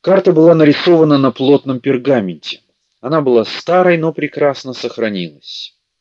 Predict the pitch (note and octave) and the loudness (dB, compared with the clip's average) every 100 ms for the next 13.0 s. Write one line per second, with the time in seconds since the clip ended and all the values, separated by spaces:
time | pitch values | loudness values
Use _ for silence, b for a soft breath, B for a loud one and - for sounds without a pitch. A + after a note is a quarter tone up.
0 | - G2+ A#2+ D#3+ A#2+ G#2+ G2 F#2 _ B2 | -10 -10 -6 -4 -2 -2 -4 -8 _ -6
1 | B2 G2+ - F#2 F#2 F#2 G2+ G2 F#2 F2+ | -4 -6 -10 -12 -12 -10 -8 -8 -8 -8
2 | - G2 F#2 - F2 E2+ F#2 - - C#3+ | -6 -4 -6 -4 -6 -6 -12 -20 -12 -12
3 | C#3+ _ _ _ _ F#2 F#2+ A#2 A#2+ E3+ | -12 _ _ _ _ -10 -4 -4 -4 -8
4 | A#2+ - - F#2+ - B2+ B2+ - F2+ G2+ | -10 -12 -10 -12 -12 -12 -12 -14 -12 -10
5 | G#2 - - F#2+ - F2+ - F2+ F2 - | -10 -8 -6 -8 -6 -10 -10 -16 -16 -16
6 | - _ _ _ _ _ _ _ _ _ | -18 _ _ _ _ _ _ _ _ _
7 | _ _ _ _ _ _ _ _ _ _ | _ _ _ _ _ _ _ _ _ _
8 | _ _ - - F#3 F3+ E3 D3 C#3+ - | _ _ -12 -4 0 0 2 0 0 -4
9 | A#2 - - - _ _ _ _ _ _ | -8 -8 -16 -20 _ _ _ _ _ _
10 | _ _ _ _ _ _ _ _ _ - | _ _ _ _ _ _ _ _ _ -4
11 | B2 A2 G2 G2 - F#2 G2+ F2+ - - | -2 -2 0 0 -2 -10 -6 -6 -6 -8
12 | F2 F2+ C#3 D#3 A#2+ F#2+ F#2+ C3+ C#3 C3 | -4 0 0 0 -4 -2 2 2 2 0